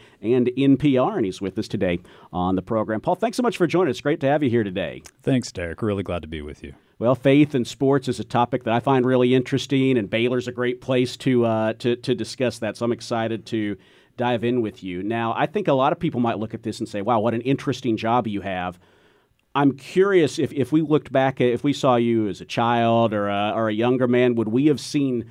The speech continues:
Speaker 1: breadcrumbs or signs pointing to the fact that you might have a job like this someday?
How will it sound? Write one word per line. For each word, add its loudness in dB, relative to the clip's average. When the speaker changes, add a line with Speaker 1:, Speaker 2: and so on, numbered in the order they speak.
Speaker 1:
breadcrumbs 2
or 2
signs 0
pointing 0
to -4
the 0
fact -2
that -20
you 2
might 2
have -4
a -2
job -2
like -4
this -6
someday? -2